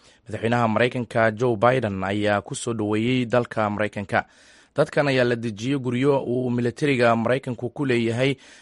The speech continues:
nawaaxiga caasimadda Washington D C, halkaasi oo ay ka bilaabatay dib u dejintooda.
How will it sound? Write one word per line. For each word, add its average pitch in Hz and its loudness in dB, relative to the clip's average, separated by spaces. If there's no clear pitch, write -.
nawaaxiga 123 2
caasimadda 123 0
Washington 117 -2
D 107 -4
C, 113 -4
halkaasi 113 -4
oo 107 0
ay 113 -2
ka 143 -6
bilaabatay 117 0
dib 110 -8
u 107 -6
dejintooda. 107 -4